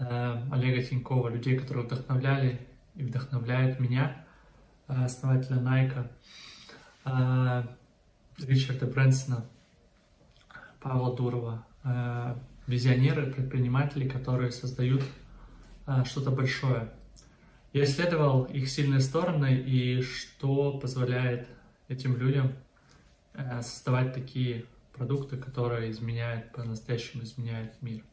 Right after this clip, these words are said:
Сегодня, э, мы продолжим эту рубрику,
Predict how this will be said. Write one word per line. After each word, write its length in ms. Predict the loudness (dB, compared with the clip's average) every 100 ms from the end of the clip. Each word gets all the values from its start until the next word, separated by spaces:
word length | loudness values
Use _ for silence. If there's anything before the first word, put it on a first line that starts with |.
| _ _ -20 -20 -20 -20 -20 -20 -20 -20 _ _ _
Сегодня, 800 | -6 0 2 4 4 2 -2 -10 _
э, 440 | 0 2 2 -2 -2
мы 220 | -2 -2
продолжим 560 | 0 2 2 2 -4
эту 180 | -6 -2
рубрику, 560 | 0 2 0 0 -4